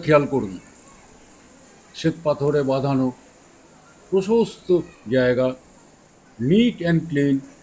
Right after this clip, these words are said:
কোথাও একটা ধুলো বালি কোনো চিহ্ন নেই।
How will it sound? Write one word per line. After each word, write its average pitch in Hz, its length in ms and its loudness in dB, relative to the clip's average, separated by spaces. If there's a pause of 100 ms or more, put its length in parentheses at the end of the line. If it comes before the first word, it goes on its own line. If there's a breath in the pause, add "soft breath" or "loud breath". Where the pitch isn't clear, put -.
(160)
কোথাও 175 260 -4 (140)
একটা 156 160 -2 (120)
ধুলো 139 260 0 (120)
বালি 123 280 0 (420)
কোনো 143 180 -2 (120)
চিহ্ন 139 220 2 (180)
নেই। 107 140 -8